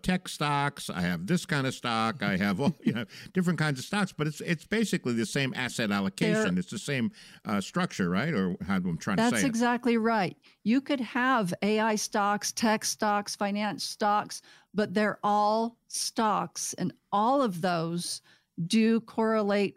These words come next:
Speaker 2: with the market. You want some, some assets that do not. So you need to have some bonds, and you hear stocks and bonds together a lot.
Speaker 1: Right.
Speaker 2: Got stocks and bonds.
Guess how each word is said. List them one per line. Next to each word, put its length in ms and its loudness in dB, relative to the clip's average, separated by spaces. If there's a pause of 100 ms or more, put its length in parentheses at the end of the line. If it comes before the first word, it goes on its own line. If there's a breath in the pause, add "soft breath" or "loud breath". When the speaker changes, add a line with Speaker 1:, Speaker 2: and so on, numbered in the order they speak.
Speaker 2:
with 240 0
the 80 -2
market. 560 -2
You 160 2
want 320 0
some, 460 2 (720)
some 300 2
assets 580 0
that 240 0
do 140 4
not. 380 2 (480)
So 160 0
you 220 6
need 420 6
to 80 2
have 320 0
some 360 2
bonds, 360 2
and 140 4
you 80 4
hear 260 2
stocks 540 0
and 140 2
bonds 280 2
together 460 0
a 60 0
lot. 260 -2 (340)
Speaker 1:
Right. 140 -2
Speaker 2:
Got 160 0
stocks 400 -2
and 100 4
bonds. 440 0